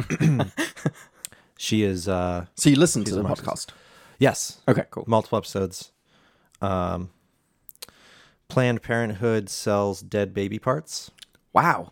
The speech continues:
Speaker 1: I need to look into that. Uh, I haven't, I don't really have any.
Speaker 2: <laughs> Wait, you need to find out if it, if they're actually doing that?
Speaker 1: I need to fact check that. I don't, I don't
Speaker 2: Um,
Speaker 1: know. Um,
Speaker 2: so they, they could.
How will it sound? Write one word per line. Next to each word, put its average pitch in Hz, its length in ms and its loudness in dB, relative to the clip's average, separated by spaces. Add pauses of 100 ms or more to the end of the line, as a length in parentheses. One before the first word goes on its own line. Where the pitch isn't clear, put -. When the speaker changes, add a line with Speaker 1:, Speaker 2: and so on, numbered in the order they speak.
Speaker 1:
I 113 40 -2
need 113 140 2
to 110 60 0
look 107 200 -2
into 98 140 -2
that. 90 280 -4 (420)
Uh, 92 280 -4
I - 20 -10
haven't, 95 400 -4
I 95 80 -6
don't 95 120 -6
really 95 160 -4
have 95 200 -2
any. 87 260 -6 (120)
Speaker 2:
<laughs> - 100 -12
Wait, 110 160 6
you 107 80 0
need 131 140 -2
to 107 80 -4
find 113 240 2
out - 240 4
if 107 120 -2
it, 104 200 0 (100)
if 123 120 0
they're 113 140 6
actually 113 360 2
doing 107 240 0
that? 123 160 2
Speaker 1:
I 131 80 6
need 156 140 4
to 147 40 0
fact 139 260 0
check 101 200 0
that. 87 120 -2
I 95 100 0
don't, 101 180 -4 (400)
I 113 180 8
don't 107 80 4
Speaker 2:
Um, 107 120 0
Speaker 1:
know. 101 40 -6 (260)
Um, 95 440 -4 (100)
Speaker 2:
so 156 320 10
they, 139 300 2 (180)
they 135 140 6
could. 180 400 2